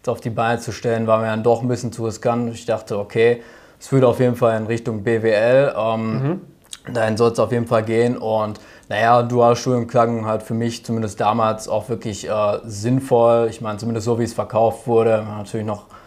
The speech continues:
Speaker 1: etwas jünger und naiver ist, aber, ähm,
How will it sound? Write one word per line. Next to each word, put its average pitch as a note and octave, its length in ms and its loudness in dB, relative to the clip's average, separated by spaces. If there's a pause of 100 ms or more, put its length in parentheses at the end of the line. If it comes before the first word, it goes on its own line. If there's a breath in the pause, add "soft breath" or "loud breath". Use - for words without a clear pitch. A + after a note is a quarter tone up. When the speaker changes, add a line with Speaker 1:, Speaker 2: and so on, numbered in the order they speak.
(360 loud breath)
Speaker 1:
etwas A#2 360 0
jünger A#2+ 320 2
und A#2+ 100 0
naiver B2 460 2
ist, C#3 260 2
aber, A#2 640 2
ähm, A2+ 220 -4